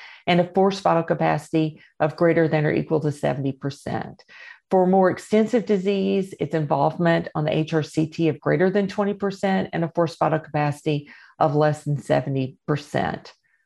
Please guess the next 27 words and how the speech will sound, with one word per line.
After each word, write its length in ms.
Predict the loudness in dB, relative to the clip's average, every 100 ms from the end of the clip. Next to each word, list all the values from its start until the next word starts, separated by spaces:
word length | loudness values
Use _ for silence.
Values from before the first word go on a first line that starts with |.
| _ _ _ _ _ _ -2
Forced 280 | 2 2 2
vital 240 | 2 2
capacity 720 | 0 0 2 2 0 0 -2
can 220 | 0 -2 2
also 360 | 2 2 0
be 240 | 0 -2 -2
linked 460 | 0 -2 -4 -6
with 140 | -6 -2
survival. 640 | 0 2 2 2 2 2
And 140 | 2
you'll 120 | 2 2
note 240 | 2 2
here 400 | 0 0 2 2
that 480 | 0 -2 -2 -4 -8 _ _ _
the 80 | -2
worse 460 | 2 2 2 2 -2
the 120 | -4
forced 340 | 0 -2 0
vital 240 | -2 0 -2
capacity, 680 | -4 -2 -2 -2 -4 -2 0
and, 220 | -2 -2
and 140 | -2 2
that, 220 | 0 -2 _ -14 -12 -12 _ -20 -20 _ -2
that 300 | 2 2 4
measure, 640 | 4 4 4 2 2 -4 _ _ _
uh, 300 | -4 -2 -2 -2
of, 480 | 0 -2 -4 -16